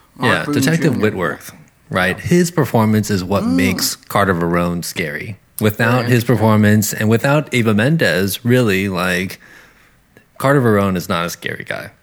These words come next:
Speaker 1: Right.
Speaker 2: He, he to me gives off, um, he gives off, uh, fear and frustration more so than, uh, scariness.
Speaker 1: Right,
Speaker 2: Which
Speaker 1: right.
Speaker 2: he's, yeah, he's on the defensive, which to me does not show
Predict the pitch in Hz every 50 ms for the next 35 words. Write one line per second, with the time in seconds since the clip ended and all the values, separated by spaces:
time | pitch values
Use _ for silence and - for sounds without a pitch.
0 | _ - - 117 98 85 87 101 135 139 - - - - 180 - - 147 147 117
1 | - 135 120 120 120 117 107 95 113 104 87 85 104 95 90 92 92 92 - -
2 | - - 98 92 90 90 87 87 87 87 87 87 85 82 - - _ _ _ _
3 | _ _ _ _ _ _ _ _ - - - - - - - - - - - -
4 | - - - - 156 160 170 160 165 170 160 160 156 - - - - 131 135 131
5 | 131 127 127 127 127 117 - - 151 147 151 151 143 117 120 117 - 127 117 -
6 | - 131 131 123 - 98 85 - 90 101 101 - - 101 98 98 98 95 - -
7 | 101 92 92 92 95 95 87 82 85 82 82 85 85 85 82 82 82 85 85 -
8 | - - 87 - - - - - - - 165 165 165 160 - - - - - -
9 | - _ _ _ - 127 113 101 98 90 - - - - - - 120 98 90 87
10 | 85 - - _ _ _ _ _ _ _ _ _ _ - 101 92 87 90 90 85
11 | - - - - 82 - 113 117 92 73 73 80 117 110 104 110 107 101 92 -
12 | 104 95 - - 110 110 - - 139 139 139 127 104 - - - - 104 98 98
13 | 95 90 - 80 - - - 78 - - - - - 135 139 - -